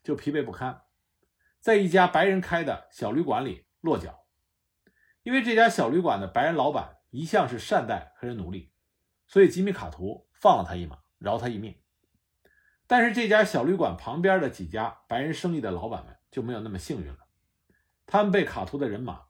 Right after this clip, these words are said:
一个不剩的全部杀了，然后放火焚烧。在这里又有一大批黑人奴隶参加了这支革命的队伍，人数高达一百多人。早上十一点，大队人马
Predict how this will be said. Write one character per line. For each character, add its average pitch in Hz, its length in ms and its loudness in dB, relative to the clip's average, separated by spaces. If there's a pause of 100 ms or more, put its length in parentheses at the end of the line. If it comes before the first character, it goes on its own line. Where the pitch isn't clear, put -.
一 113 120 -8
个 160 120 4
不 110 120 -8
剩 110 280 -6
的 - 240 -20
全 - 200 -10
部 - 80 -6
杀 87 140 -8
了， 69 220 -16 (500)
然 135 220 0
后 - 340 -2
放 113 240 0
火 76 80 -14
焚 73 180 -16
烧。 98 360 -12 (1040)
在 233 180 4
这 254 160 4
里 92 380 -4
又 233 140 2
有 180 100 8
一 123 120 -2
大 131 200 0
批 131 120 -6
黑 139 160 -6
人 135 120 -2
奴 85 120 -8
隶 - 240 -14 (300)
参 170 240 -2
加 156 100 0
了 139 120 -2
这 120 160 -4
支 113 320 -8
革 110 160 -8
命 143 100 -6
的 104 60 -8
队 92 160 -6
伍， 67 160 -14 (800)
人 180 200 4
数 190 320 0
高 156 200 4
达 120 160 2
一 165 120 -6
百 - 160 -8
多 92 160 -10
人。 - 200 -18 (1200)
早 175 240 8
上 190 200 6
十 - 200 -8
一 220 40 -4
点， - 280 -4 (420)
大 185 140 6
队 160 100 2
人 131 140 -2
马 92 260 -8